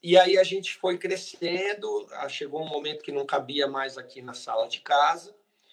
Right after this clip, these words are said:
a gente começou a fazer rodízios de casa. Ah, em dois mil e nove, um pouquinho depois que o Joe chegou, a gente foi pra rua, né? E começamos a, a dividir o templo,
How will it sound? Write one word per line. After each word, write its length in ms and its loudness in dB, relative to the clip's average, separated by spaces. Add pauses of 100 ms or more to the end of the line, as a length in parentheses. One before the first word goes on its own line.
(340)
a 180 -2
gente 220 -8
começou 380 -6
a 40 -10
fazer 340 -4
rodízios 800 -2
de 120 -14
casa. 680 2 (640)
Ah, 640 0 (680)
em 200 -8
dois 260 -2
mil 220 2
e 60 0
nove, 640 6
um 60 -8
pouquinho 380 -8
depois 380 0
que 120 -14
o 60 -12
Joe 200 -2
chegou, 480 -6
a 60 4
gente 360 -10
foi 240 0
pra 380 -2
rua, 600 -2 (540)
né? 380 0 (120)
E 160 -12
começamos 720 -2
a, 400 6
a 120 -2
dividir 760 -8
o 120 -4
templo, 720 -8